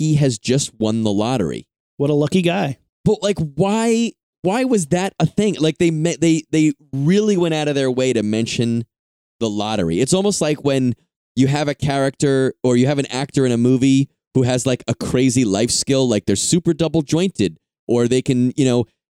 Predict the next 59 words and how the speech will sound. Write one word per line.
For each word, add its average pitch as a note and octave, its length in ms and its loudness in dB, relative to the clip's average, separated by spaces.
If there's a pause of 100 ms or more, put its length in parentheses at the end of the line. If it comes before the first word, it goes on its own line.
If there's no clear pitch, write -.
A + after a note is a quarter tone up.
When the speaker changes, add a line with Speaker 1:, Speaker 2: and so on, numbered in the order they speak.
Speaker 1:
do D#3 160 4
a D3+ 40 2
slam D#3 380 -2
dunk E3 240 0
from B2+ 160 -2
the A#2+ 160 0
free E3+ 240 0
flow A2+ 320 0
line, F#2+ 420 0 (280)
and D3+ 160 2
they C#3 100 0
put - 300 0
that D#3+ 140 0
in D#3 100 0
the C#3 80 0
movie C#3 340 2
just C3 280 0
'cause C#3 140 0
the B2 80 -2
person B2+ 420 -2
could G2+ 180 -4
do G#2 160 2
it. E3 120 -2 (520)
I D#3 140 0
just, - 340 -2 (180)
they D#3 140 0
hit F#3+ 200 0
it G3 120 -2
so D3+ 260 0
hard, F3+ 320 0
it B2 120 -2
didn't D3 220 2
make C3 160 0
sense E3 300 -2
to A2+ 100 0
me. D#2 220 0 (220)
Speaker 2:
Right. C#3 300 -2
Speaker 1:
He D#3+ 100 4
wasn't F#3+ 320 2
in, F3+ 120 0
like, D3+ 180 0
a A2 60 0
mansion. C3 500 0
He D3 160 4
was D3+ 140 2
in, D#3 100 0
like, D3+ 160 -2
an D#3+ 80 -2
apartment D3+ 460 -2
in G#2+ 100 0
New A2 80 2
York C#3 320 2
or G2 120 2
wherever G2 280 0
the F2+ 80 -4
fuck F2+ 240 -4
they E2 140 -2
were. C2+ 220 -4
Speaker 2:
I, - 60 -10